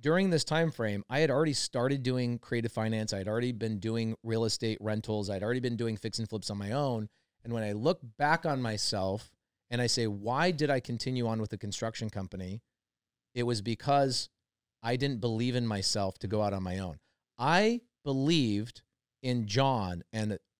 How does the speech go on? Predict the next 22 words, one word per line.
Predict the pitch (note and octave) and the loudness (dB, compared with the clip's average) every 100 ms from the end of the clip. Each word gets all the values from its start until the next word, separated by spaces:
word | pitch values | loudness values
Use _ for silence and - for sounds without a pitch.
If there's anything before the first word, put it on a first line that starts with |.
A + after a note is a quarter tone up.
| _ - | _ 0
Open | C#3 C3+ A#2+ | 0 2 0
Door | G#2 F#2 D#2+ | 0 0 -4
and | G#2 G2+ A#2+ | -8 -6 -2
OfferPad. | C#3 C3 A2 A2 F2 E2+ _ _ | 0 0 -2 -2 -4 -8 _ _
So | - B2 | -2 0
I, | G#2+ G#2+ _ G#2 | 0 -4 _ -6
I | G#2 G2+ G2 - - - _ _ _ _ _ _ _ - | -4 -4 -6 -12 -20 -20 _ _ _ _ _ _ _ -4
divested | A#2+ G#2+ A#2 F3+ - - A#2+ - | -2 2 4 4 2 0 -2 -4
my | A2+ A2 | -6 -4
risk | G2+ G#2 D3 - - | -2 0 2 0 -2
into | B2+ A2+ - | -2 -2 -2
their | F#2+ A2+ C3+ | 0 2 2
baskets. | G#2+ E2 - - - | 2 -2 -4 -8 -6
I | G2+ | -4
took | G#2 - | -2 -2
my | A#2 D3+ D#3+ | 0 0 2
eggs | B2+ B2+ | 0 0
out | A2+ | 0
of | G2+ | 0
my | G#2+ C#3 | 0 0
own | E3 | 2
basket, | G#2+ G2+ - A2 | 2 0 -2 -6